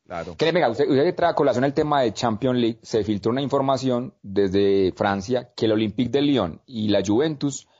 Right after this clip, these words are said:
Speaker 2: van a jugar el partido que tienen pendiente de octavos de final de la Champions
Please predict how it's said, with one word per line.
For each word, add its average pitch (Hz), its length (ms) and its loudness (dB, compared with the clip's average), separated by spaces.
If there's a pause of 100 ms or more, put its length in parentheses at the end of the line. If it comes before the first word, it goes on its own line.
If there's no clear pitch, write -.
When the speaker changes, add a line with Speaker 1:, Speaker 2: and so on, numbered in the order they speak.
(180)
Speaker 2:
van 117 200 0
a - 20 2
jugar 123 220 2
el 139 60 -2
partido 123 320 -2
que - 80 -4
tienen 117 180 -2
pendiente 101 420 0
de 120 60 4
octavos 107 320 0
de 117 100 0
final 98 180 0
de 110 80 0
la 120 80 2
Champions 113 640 -4